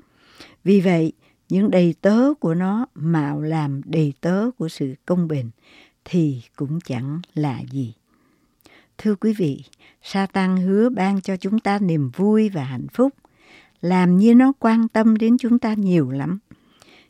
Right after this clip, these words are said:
Nhưng thật ra, nó chỉ là tên lừa dối và phá hoại. Nó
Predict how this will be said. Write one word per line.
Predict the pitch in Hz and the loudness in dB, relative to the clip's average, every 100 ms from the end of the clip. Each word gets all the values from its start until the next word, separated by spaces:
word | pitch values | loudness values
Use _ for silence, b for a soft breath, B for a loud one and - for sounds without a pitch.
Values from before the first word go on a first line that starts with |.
| b | b
Nhưng | 214 220 220 | 6 6 4
thật | 175 127 | -2 -4
ra, | - 160 180 175 b b b | -4 -2 -2 -4 b b b
nó | 185 202 226 262 | -2 2 2 -2
chỉ | - 156 | -2 -2
là | 180 147 123 - | -2 -4 -6 -2
tên | 180 185 180 | 0 2 0
lừa | 165 156 | 2 0
dối | 135 131 151 175 214 254 _ | 0 -2 -4 -2 -4 -6 _
và | - 131 | -8 -8
phá | - - 165 208 | -10 -8 -6 -4
hoại. | 190 143 - 151 b b b b b b | -4 -6 -8 -16 b b b b b b
Nó | 214 | 0